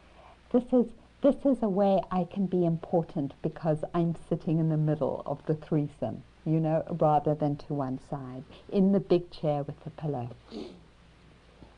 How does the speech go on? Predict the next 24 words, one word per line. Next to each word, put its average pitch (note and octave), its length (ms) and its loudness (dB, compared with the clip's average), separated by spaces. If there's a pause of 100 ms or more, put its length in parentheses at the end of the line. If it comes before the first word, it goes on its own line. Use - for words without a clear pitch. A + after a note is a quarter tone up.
(1800)
The A3+ 80 -4
kind C4+ 560 0
of - 80 -6 (100)
practice A3 680 -4 (100)
that F#3 140 -4 (120)
we're F#3 240 -2
invited F3+ 760 -4 (100)
to D3 380 -2
is F3+ 180 -6
a F#3 100 -6 (120)
practice A3 680 -8 (160)
that G3 180 -6
is F#3 200 -4 (100)
able F#3 400 -2
to F#3+ 300 -12
listen E3+ 800 -6 (400)
to F#3 160 -6
all E3 280 0
of D#3 120 -8
ourselves. C3+ 720 -16 (840)
And A3 280 0
the A#3 100 2
delusion A3 1300 -2 (440)
that A3 220 0